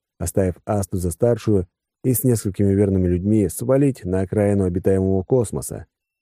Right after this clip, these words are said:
перед этим сделав эту запись. Больше Аста нас не видела. «Если ты сейчас смотришь эту запись,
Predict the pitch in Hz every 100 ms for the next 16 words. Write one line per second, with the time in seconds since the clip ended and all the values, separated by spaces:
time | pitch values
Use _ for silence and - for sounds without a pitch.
0 | _ _ _ 139 139 143 135 131 95 104
1 | 107 95 - 107 104 110 95 - - -
2 | _ _ - 95 135 131 143 127 - 131
3 | 117 87 87 85 - 92 82 64 50 -
4 | _ _ _ _ _ _ _ _ _ _
5 | _ _ _ _ _ _ - 175 180 170
6 | 180 - 180 170 - 170 143 123 143 135
7 | 123 190 156 87